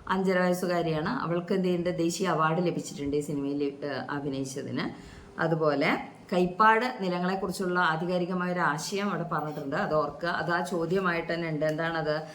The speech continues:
നമുക്ക് കാടിനെക്കുറിച്ചും അതിൻ്റെ, ആ, വന്യ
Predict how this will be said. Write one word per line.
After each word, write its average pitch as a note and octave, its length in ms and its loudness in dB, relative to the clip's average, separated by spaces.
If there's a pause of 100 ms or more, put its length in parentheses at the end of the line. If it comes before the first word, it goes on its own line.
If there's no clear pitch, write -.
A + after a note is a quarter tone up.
(200)
നമുക്ക് G3+ 420 2
കാടിനെക്കുറിച്ചും G#3+ 1200 2 (280)
അതിൻ്റെ, F#3 720 2 (460)
ആ, E3 340 2
വന്യ F#3 400 4